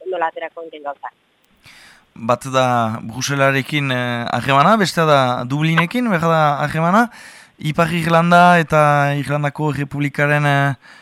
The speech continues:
Speaker 2: batzea, gogoetan da, ideietan da, proiektuetan?
Speaker 1: Eh, bai, bo, Sinn Féineko ideietan, bai, eh, hori da helburua,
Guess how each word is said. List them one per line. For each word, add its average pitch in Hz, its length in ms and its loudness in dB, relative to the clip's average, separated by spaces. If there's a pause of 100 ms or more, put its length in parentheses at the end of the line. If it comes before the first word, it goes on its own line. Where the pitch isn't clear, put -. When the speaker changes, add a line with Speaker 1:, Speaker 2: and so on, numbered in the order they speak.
(280)
Speaker 2:
batzea, 156 600 2 (280)
gogoetan 160 580 2
da, 214 240 6
ideietan 165 540 0
da, 208 240 2 (100)
proiektuetan? 175 580 -2 (920)
Speaker 1:
Eh, 208 400 4
bai, 190 160 4
bo, 190 200 4 (140)
Sinn 196 140 2
Féineko 196 460 4
ideietan, 185 500 2
bai, 202 360 0
eh, 185 160 4
hori 175 160 0
da 170 160 4
helburua, 175 420 0